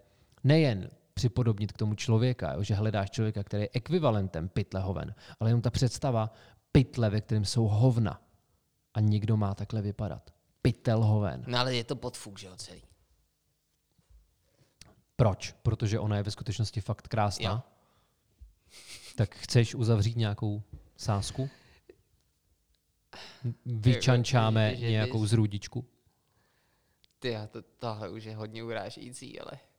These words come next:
Speaker 1: Hm? Je, já jenom reflektuju to, co říkáš ty. Podle mě jsou krásní všichni lidi.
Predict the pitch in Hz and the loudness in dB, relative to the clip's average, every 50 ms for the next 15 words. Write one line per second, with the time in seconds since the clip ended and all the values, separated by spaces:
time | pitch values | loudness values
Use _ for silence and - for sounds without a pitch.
0 | _ _ _ _ - - 120 120 131 151 165 180 - - _ - 117 127 - 127 | _ _ _ _ 2 4 6 6 6 4 2 -2 -6 -12 _ 0 2 2 2 2
1 | 117 113 127 120 110 110 110 110 113 113 120 127 135 127 123 120 117 117 117 117 | 0 2 4 4 4 4 2 0 0 -4 -6 -10 -4 0 0 2 2 2 2 2
2 | 117 117 113 - 127 120 113 - - 123 120 117 113 - 117 110 - - - 113 | 0 -2 -2 -2 -4 -4 -4 -4 -4 -4 -2 -2 -2 -4 -6 -6 -6 -4 -2 -2
3 | 110 107 107 110 104 110 104 101 - - 143 123 107 - - _ - _ - 98 | -2 -2 -2 -4 -4 -4 -4 -2 -2 -2 -4 -4 -4 -8 -14 _ -14 _ -8 -6
4 | 101 104 101 98 95 - 110 98 - 107 101 95 92 - 101 98 - - 123 110 | -4 -4 -4 -4 -2 -2 -2 0 2 2 2 2 0 -2 -4 -6 -4 -4 -4 -4
5 | - 117 104 98 98 95 107 110 | -2 -2 -4 -4 -6 -8 -12 -14